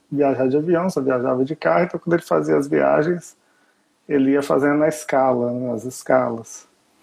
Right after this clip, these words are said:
Ele passou por Belo Horizonte, é, deu uma palestra lá na universidade, e depois outra no Teatro Municipal de Ouro Preto, apresentando a reforma.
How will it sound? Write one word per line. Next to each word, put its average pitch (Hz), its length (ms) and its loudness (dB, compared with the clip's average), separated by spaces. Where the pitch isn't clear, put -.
Ele 131 140 4
passou 151 340 -2
por 151 160 -2
Belo 165 200 0
Horizonte, 175 760 -2
é, 147 420 0
deu 165 160 0
uma 180 120 0
palestra 156 760 -2
lá 160 420 -2
na 135 120 -4
universidade, 151 1080 0
e 156 80 0
depois 160 420 2
outra 170 800 0
no 160 340 0
Teatro 139 420 0
Municipal 143 640 0
de 160 120 -2
Ouro 127 160 -2
Preto, 160 760 -2
apresentando 170 640 0
a 160 40 0
reforma. 143 680 0